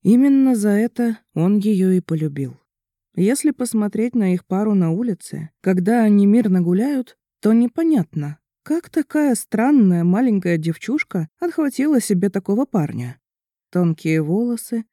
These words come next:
каждый месяц нового цвета, нарисованные брови, маленькие глаза, нос и губы. Ее сложно назвать симпатичной. Скорее, по-детски милое лицо, не самого милого ребенка.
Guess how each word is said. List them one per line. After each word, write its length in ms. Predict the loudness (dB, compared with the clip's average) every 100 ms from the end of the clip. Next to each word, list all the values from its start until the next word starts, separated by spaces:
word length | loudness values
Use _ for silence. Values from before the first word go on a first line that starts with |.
| -4
каждый 340 | -2 2 2
месяц 400 | 4 2 0 0
нового 440 | 0 2 0 0
цвета, 580 | -4 -2 -2 -2 -4 -8 -10 _
нарисованные 800 | 0 0 0 0 2 2 2 0
брови, 500 | -4 -2 -2 -2 -4 -6 _
маленькие 680 | 0 2 2 2 2 2 0
глаза, 640 | 2 2 2 0 0 0 0
нос 420 | 2 2 2 -2
и 60 |
губы. 480 | -6 -4 -4 -2 -4 -6 _ _ _
Ее 320 | -2 0 0
сложно 420 | -2 -2 0 2
назвать 440 | 2 0 -2 -4 -2
симпатичной. 880 | -2 -2 -4 -4 -6 -4 -6 -6 -12 _
Скорее, 460 | -14 -2 0 2 0
по-детски 560 | 0 0 0 -2 0 4
милое 520 | 6 6 4 2 2
лицо, 560 | 0 -2 -4 -6 -6 -12 _ _
не 200 | 0 0
самого 460 | 0 0 0 0 0
милого 440 | -2 -2 -2 -2
ребенка. 640 | -2 -2 -2 -4 -12 -16